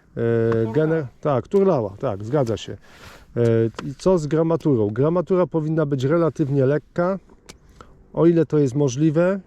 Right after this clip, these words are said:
Speaker 1: w zależności na jakiej głębokości łowimy, dlatego że wtedy ten sandacz uderza w dno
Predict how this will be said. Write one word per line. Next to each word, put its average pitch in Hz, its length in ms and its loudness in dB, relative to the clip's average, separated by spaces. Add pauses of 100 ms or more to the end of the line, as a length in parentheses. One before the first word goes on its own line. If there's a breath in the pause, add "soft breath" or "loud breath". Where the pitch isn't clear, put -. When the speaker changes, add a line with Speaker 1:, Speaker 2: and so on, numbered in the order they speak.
(120)
Speaker 1:
w 135 60 -16
zależności 143 600 -2
na 143 100 2
jakiej 135 200 -2
głębokości 135 580 0
łowimy, 143 500 0 (480 soft breath)
dlatego 151 400 0
że 139 100 -2
wtedy 156 300 -2
ten 151 160 -2
sandacz 147 380 -2
uderza 143 420 0
w 107 80 -8
dno 156 440 -2